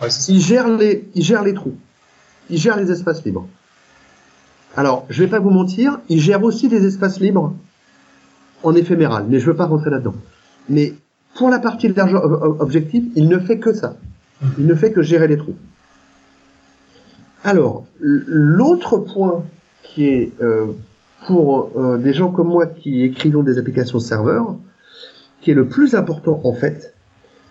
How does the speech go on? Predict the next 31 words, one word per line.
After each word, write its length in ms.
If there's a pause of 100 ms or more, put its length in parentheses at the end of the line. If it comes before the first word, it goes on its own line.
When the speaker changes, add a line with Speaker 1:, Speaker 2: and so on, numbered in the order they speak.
(180)
Speaker 2:
c'est 260
que 420
si 220
on 80
y 140
réfléchit 420
bien, 240 (680)
je 120
vous 160
ai 60
montré 320
tout 160
à 80
l'heure, 420 (680)
je 80
vais 60
essayer 120
de 60
revenir 360
sur 100
ma 80
petite 240
animation, 580 (960)
on 80
va 120
juste 340
faire 420
ce 220
cas-là. 420 (540)
Entre 340
cette 360